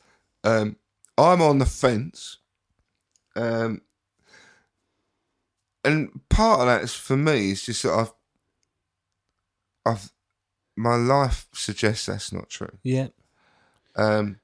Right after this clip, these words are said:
Speaker 2: You can only go by your own life experiences, really.
Speaker 1: Yeah. But, um,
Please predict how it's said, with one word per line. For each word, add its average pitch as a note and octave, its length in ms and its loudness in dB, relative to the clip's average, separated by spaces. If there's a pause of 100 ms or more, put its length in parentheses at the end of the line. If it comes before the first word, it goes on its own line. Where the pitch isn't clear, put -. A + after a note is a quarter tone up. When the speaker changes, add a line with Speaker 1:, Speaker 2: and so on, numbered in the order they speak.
(160)
Speaker 2:
You B2+ 100 -6
can C3 100 -4
only C3 180 2
go C3 160 -2
by G#2+ 180 -6
your A2 140 -4
own A2 100 -8
life A2+ 220 -8
experiences, G#2 600 -14
really. B2 220 2
Speaker 1:
Yeah. G#2 260 -2 (920)
But, A#2 440 2 (1800)
um, A#2 720 2